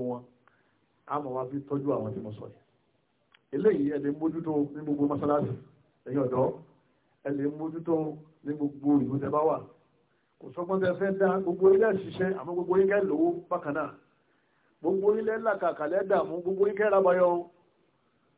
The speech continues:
Gbogbo yín lẹ́ mọ̀ bẹnu ayé, gbogbo yín kọ́ lọ́wọ́ ní dánwò, Ọlọ́run dá wọn kan wò láàrin yín,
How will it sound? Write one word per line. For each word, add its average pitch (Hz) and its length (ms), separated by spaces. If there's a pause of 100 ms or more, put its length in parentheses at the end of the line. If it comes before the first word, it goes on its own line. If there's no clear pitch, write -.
(120)
Gbogbo 151 220
yín 175 140
lẹ́ 180 120
mọ̀ 160 160
bẹnu 160 260
ayé, 165 280 (500)
gbogbo 156 400
yín 233 140
kọ́ 233 120
lọ́wọ́ 202 240
ní 175 100
dánwò, 190 280 (380)
Ọlọ́run 175 360
dá 156 120
wọn 147 180
kan 139 120
wò 127 80
láàrin 135 320
yín, 147 120